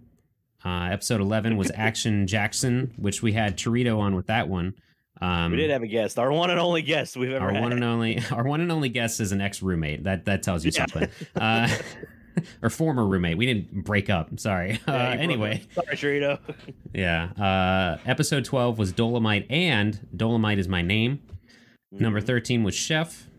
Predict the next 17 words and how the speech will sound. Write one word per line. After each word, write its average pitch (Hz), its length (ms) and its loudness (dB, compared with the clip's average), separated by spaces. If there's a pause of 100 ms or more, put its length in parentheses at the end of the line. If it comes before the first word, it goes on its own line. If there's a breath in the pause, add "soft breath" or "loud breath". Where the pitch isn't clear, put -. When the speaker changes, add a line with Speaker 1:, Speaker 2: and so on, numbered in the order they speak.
(180)
Speaker 1:
Episode 107 440 0
fourteen 113 420 0
was 92 140 2
Not 98 240 0
for 92 120 -4
Resale. 113 600 0 (540 loud breath)
Episode 120 400 0
fifteen 120 420 0
was 101 140 0
Strange 127 480 0
Invaders. 107 840 0 (600)
Episode 104 260 0
Speaker 2:
Man. 95 80 0
Speaker 1:
sixteen 113 440 0
was 95 200 2
Robot 104 440 0
Jocks. 113 600 -2